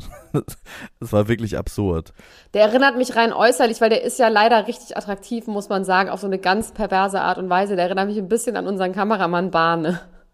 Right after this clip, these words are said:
Speaker 2: So vom, als Prin-, Prinzip. Nur äußerlich. Ähm, also, sie auf jeden Fall setzt ihn auf den Pott, weil er bei den Golden Globes gerade in Patois in die Kamera geschrien hat.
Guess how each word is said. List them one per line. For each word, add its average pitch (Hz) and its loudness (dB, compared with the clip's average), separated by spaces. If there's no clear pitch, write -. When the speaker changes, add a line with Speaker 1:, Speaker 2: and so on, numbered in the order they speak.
Speaker 2:
So 175 -2
vom, 190 -2
als - 0
Prin-, 190 -2
Prinzip. 190 -2
Nur 254 6
äußerlich. 175 2
Ähm, 214 4
also, 180 2
sie 254 0
auf 226 0
jeden 233 0
Fall 214 0
setzt 220 -2
ihn 233 -6
auf - -6
den 196 -6
Pott, - 2
weil 208 2
er 190 0
bei 190 4
den 196 -2
Golden 196 0
Globes 190 -2
gerade 190 2
in 190 -6
Patois 208 -2
in 185 -6
die 185 -4
Kamera 180 -6
geschrien 135 -12
hat. 135 -16